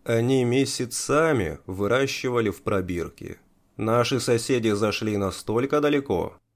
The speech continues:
что позволили себе категорически отвергнуть нашу просьбу. Подобное неуважение со стороны каких-то там биологов казалось, разумеется,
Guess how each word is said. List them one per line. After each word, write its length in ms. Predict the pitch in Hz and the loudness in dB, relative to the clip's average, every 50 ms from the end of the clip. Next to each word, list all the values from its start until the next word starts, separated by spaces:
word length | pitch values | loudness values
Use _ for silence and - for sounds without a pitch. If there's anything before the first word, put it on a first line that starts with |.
| _ _ _ _ _ _ | _ _ _ _ _ _
что 280 | _ - - - 120 113 | _ -12 -4 -2 -2 0
позволили 640 | - 117 113 107 117 120 135 139 127 113 107 101 92 | 2 2 2 2 2 2 2 4 4 4 2 0 -2
себе 520 | - - 107 98 95 127 143 143 101 - - _ _ _ _ | -2 -4 -4 -2 0 2 2 2 0 -2 -10 _ _ _ _
категорически 1120 | - 107 110 139 139 - - 180 160 180 170 143 104 85 - - 65 - - - - - - - _ | -2 0 2 2 0 0 -2 0 2 2 2 2 2 0 -2 -6 -10 -12 -12 -10 -12 -12 -12 -12 _
отвергнуть 760 | - 101 95 - 101 110 123 135 147 156 165 160 - - | -10 -8 -6 -4 -2 0 0 0 2 0 0 -2 -2 -8
нашу 420 | 120 98 92 90 90 85 - 101 90 | -6 -4 -4 -2 -4 -4 -6 -10 -8
просьбу. 520 | - 107 101 90 80 80 78 82 - - - _ _ _ _ | -4 -4 -2 -2 -4 -6 -10 -12 -14 -14 -18 _ _ _ _
Подобное 760 | - 120 123 135 139 147 147 135 131 127 120 113 110 107 107 | 4 4 6 6 6 6 6 6 6 4 6 6 6 4 4
неуважение 1080 | 110 113 117 113 110 104 98 101 98 95 95 98 110 123 123 104 90 85 85 82 - - - _ _ _ _ _ _ | 4 4 4 4 2 2 4 4 2 2 2 0 0 0 0 0 -2 -2 -4 -6 -8 -12 -16 _ _ _ _ _ _
со 240 | - - - - 120 | -14 -8 -2 -2 -2
стороны 500 | 117 - - 131 131 135 135 139 139 135 | -2 -2 -2 2 4 4 6 6 4 4
каких-то 600 | 135 - 127 127 127 - 160 156 143 - - 123 | 4 2 -2 -2 -2 0 -2 -2 -2 0 -2 -2
там 300 | - - 139 127 107 98 | 0 2 2 2 2 2
биологов 800 | 92 101 110 139 165 185 190 170 120 90 85 90 85 - - - _ _ _ | 0 0 0 2 2 2 4 2 2 0 0 -4 -8 -10 -16 -20 _ _ _
казалось, 640 | - 117 104 101 107 135 143 160 156 113 - - | -2 -2 -2 0 2 2 2 4 2 0 0 0
разумеется, 840 | 107 95 95 95 98 95 95 92 87 82 76 - - - 85 82 - | -2 -2 0 -2 -2 -2 0 0 -2 -2 -4 -8 -10 -10 -10 -12 -12